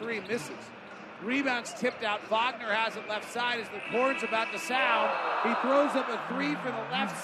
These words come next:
side, and it's good. A heady play on the offensive rebound. Franz Wagner throws it up from the left wing as the horn's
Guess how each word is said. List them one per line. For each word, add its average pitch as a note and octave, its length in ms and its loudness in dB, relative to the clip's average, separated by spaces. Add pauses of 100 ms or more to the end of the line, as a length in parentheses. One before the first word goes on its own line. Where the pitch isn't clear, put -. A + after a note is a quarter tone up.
side, C4 560 4
and A#3 100 0
it's A3+ 220 -2 (100)
good. C#4 400 8 (520)
A B3+ 280 2
heady C4+ 440 2 (200)
play D4 280 4
on B3+ 120 4
the A#3+ 120 -2
offensive C4 760 0
rebound. A#3+ 580 2 (640)
Franz D#4+ 480 6 (120)
Wagner C4+ 640 4 (160)
throws D#4 400 6
it C4+ 80 0
up D4 260 2
from C4 140 -2
the A#3 100 -2
left B3 460 0 (160)
wing C#4+ 320 -2
as A3 120 -6
the A3 140 -6
horn's C#4 640 0